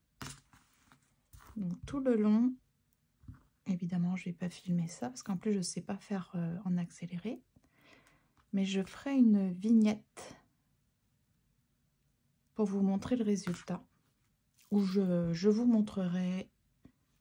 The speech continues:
pour le prochain défi. Vous voyez, ça va être vraiment très, très beau. Ça va apporter un caractère à mon petit pull.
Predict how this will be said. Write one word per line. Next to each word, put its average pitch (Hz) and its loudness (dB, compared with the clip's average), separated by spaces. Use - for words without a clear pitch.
pour 247 0
le 226 2
prochain 208 -2
défi. 185 -6
Vous 175 -6
voyez, 175 -6
ça - -6
va 190 0
être 214 0
vraiment 196 0
très, 247 -6
très - -4
beau. 190 0
Ça - -10
va 175 -2
apporter 208 -2
un 170 0
caractère 208 -4
à 220 0
mon 208 2
petit 214 -8
pull. 262 -8